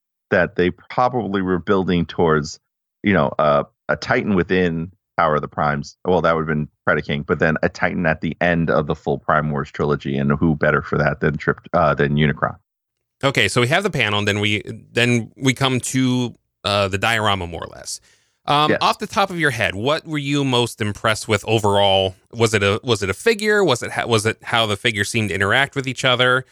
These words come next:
Speaker 2: Um, the diorama itself is quite impressive, so I think we can give some credit there. Um, what were your, I guess, what are your overall, your takeaway from what you saw in that, basically in that little action scene they had there for you?
Speaker 1: Uh, well,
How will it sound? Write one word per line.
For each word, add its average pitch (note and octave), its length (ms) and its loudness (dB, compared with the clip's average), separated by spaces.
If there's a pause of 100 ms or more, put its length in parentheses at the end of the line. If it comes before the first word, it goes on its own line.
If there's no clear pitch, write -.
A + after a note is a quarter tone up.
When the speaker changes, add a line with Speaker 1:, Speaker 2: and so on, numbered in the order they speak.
(380)
Speaker 2:
Um, F#2 640 0
the A2 160 -4
diorama D#3 360 2
itself C#3 320 -2
is - 80 -14
quite F#2 160 -2
impressive, - 400 -12
so F#2+ 100 -2
I F#2+ 40 0
think G#2 140 -4
we F#2 80 0
can F2+ 60 -4
give F2+ 140 0
some F2 100 -8
credit F2 280 -4
there. F#2+ 320 -2 (300)
Um, G2 300 0
what D3 140 0
were E3+ 80 0
your, C#3+ 400 2 (680)
I D#3+ 60 2
guess, D#3 180 2
what F#3+ 120 4
are - 20 2
your F3 140 4
overall, C#3 480 2 (280)
your A#2+ 160 0
takeaway A2+ 420 0
from A#2 120 -6
what A2+ 100 -2
you G#2+ 80 -2
saw G2+ 440 2
in G2+ 180 -2
that, G2 300 -2 (200)
basically A2 380 0
in G2 60 0
that F#2+ 120 -2
little G2 180 -2
action G2 340 -2
scene F2+ 220 -8
they G2 100 -4
had G2+ 180 -2
there - 160 -2
for - 220 -8
you? - 160 -4 (840)
Speaker 1:
Uh, C#3+ 280 0
well, C#3 260 -4